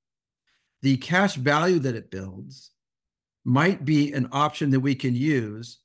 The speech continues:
for when markets are negative, right? And, and you in your practice, us and J L Smith Group, we harp that volatility is one of the most dangerous things when it comes to retirement. In fact, we know lots of different Nobel Prize winners from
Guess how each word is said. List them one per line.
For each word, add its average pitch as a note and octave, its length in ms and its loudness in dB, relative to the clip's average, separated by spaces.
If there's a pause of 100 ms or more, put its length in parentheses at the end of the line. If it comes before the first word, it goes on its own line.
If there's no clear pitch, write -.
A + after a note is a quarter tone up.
(240)
for D3+ 100 -2
when C3+ 260 2
markets C3+ 460 0
are A#2+ 80 -2
negative, A#2 480 -2
right? A2+ 180 -8
And, B2 220 -6
and C3+ 100 0
you D#3 140 4
in D3+ 60 0
your E3 160 0
practice, C#3 420 -2
us C#3 240 -2
and B2+ 160 0
J C3 120 0
L C3 100 2
Smith C#3+ 260 -4
Group, C3 240 -4
we C#3 160 2
harp D#3+ 380 0 (340)
that C3 280 -2
volatility D3 1080 0 (580)
is B2+ 220 -2
one D3 180 0
of C3+ 60 0
the C#3+ 60 2
most C#3 320 2
dangerous D3 520 0
things A#2 360 0
when B2 100 -2
it A#2+ 100 -4
comes A#2 260 -4
to A2+ 80 -8
retirement. A2+ 520 -4 (320)
In A#2 60 -6
fact, C#3+ 260 -2
we E3 80 4
know D#3 160 4
lots D3 380 0
of C3+ 120 -2
different C3 320 -2
Nobel C3 320 2
Prize C#3 380 0
winners A2+ 400 -6
from A#2 380 -4